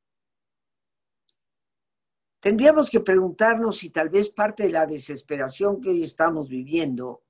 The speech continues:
es porque perseguimos afanosamente el encontrar ya una solución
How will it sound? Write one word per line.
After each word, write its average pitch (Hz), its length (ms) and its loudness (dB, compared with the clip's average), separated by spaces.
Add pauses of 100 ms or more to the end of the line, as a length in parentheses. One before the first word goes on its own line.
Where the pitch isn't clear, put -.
(1080)
es 220 140 2
porque 220 300 0
perseguimos 180 1200 -2 (260)
afanosamente 175 1300 -2 (1400)
el 226 140 4
encontrar 220 600 2
ya 190 480 2 (340)
una 214 260 0
solución 175 800 -2